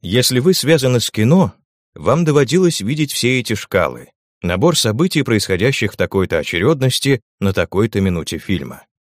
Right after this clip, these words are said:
Они популярны потому, что в них теория выпарена до того, что даже сухим остатком назвать нельзя,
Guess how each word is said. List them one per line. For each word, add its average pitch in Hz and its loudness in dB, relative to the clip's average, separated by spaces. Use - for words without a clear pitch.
Они 87 0
популярны 117 0
потому, 101 2
что 110 0
в 95 0
них 170 2
теория 127 2
выпарена 117 0
до 101 0
того, 101 0
что 123 0
даже 107 0
сухим 113 -2
остатком 107 -2
назвать 76 -4
нельзя, 78 -8